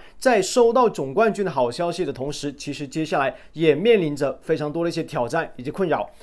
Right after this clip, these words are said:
接下来就和大家具体分享一下。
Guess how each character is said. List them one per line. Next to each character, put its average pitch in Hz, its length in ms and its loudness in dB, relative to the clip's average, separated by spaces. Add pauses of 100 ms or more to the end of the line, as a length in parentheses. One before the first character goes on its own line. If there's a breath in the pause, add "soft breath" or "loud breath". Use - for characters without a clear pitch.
接 185 140 2
下 190 140 6
来 151 100 6
就 165 140 -2
和 175 60 2
大 180 100 2
家 170 260 2
具 214 220 -4
体 - 360 -10
分 220 200 2
享 - 200 -2
一 123 40 -8
下。 127 240 -2